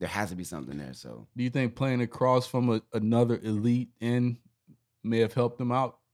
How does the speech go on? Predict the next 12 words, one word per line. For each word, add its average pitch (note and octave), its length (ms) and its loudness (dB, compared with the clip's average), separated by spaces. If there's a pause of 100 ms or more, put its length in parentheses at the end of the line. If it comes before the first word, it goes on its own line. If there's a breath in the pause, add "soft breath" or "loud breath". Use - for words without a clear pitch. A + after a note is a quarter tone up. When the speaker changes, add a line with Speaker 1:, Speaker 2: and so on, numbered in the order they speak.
(140)
Speaker 1:
I - 40 0
mean, A#2+ 200 4
Speaker 2:
in A#2 60 4
Speaker 1:
he B2 60 0
played B2+ 100 4
Speaker 2:
college. B2 140 6
Speaker 1:
against G3 280 2
Quincy, D3+ 480 -2
who G#2 520 -6
isn't G#2+ 380 -4
elite D#2 400 -8
though. C2+ 280 -10